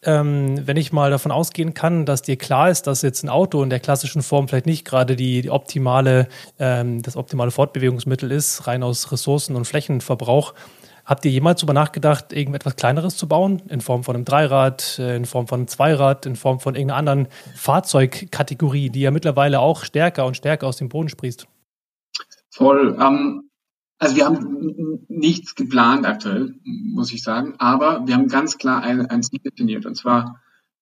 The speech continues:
Speaker 2: zu sagen, uns geht's nicht darum, jetzt ein schnelles Auto zu bauen oder sonstiges, sondern uns geht's wirklich darum, die Ressource Erdöl nicht weiter zu verbrennen und Platz in unseren Städten zu schaffen. Das sind so die zwei Ziele.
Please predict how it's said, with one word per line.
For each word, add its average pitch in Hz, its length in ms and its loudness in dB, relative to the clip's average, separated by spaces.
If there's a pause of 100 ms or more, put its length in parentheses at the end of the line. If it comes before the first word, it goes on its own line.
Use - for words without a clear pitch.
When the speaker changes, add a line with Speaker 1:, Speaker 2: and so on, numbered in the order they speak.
Speaker 2:
zu - 160 -10
sagen, 123 680 2 (920)
uns 262 200 0
geht's 269 280 2
nicht 175 300 2
darum, 127 280 4
jetzt 120 180 0
ein 127 40 -6
schnelles 120 360 0
Auto 135 280 -6
zu - 160 -16
bauen 101 240 -6
oder 104 140 -10
sonstiges, - 420 -14
sondern - 300 -6
uns 127 140 -8
geht's - 220 -2
wirklich 175 300 2
darum, 127 600 4 (1200)
die 135 100 -4
Ressource 156 400 2
Erdöl 160 800 -2
nicht 131 280 0
weiter 120 240 2
zu - 120 -6
verbrennen 127 640 2 (180)
und 123 420 2
Platz - 580 -4 (180)
in - 180 0
unseren 117 240 2
Städten - 240 -6
zu - 120 -10
schaffen. - 260 -10
Das - 120 -10
sind 123 120 -6
so 113 80 -6
die 110 120 -2
zwei - 200 -8
Ziele. - 440 -8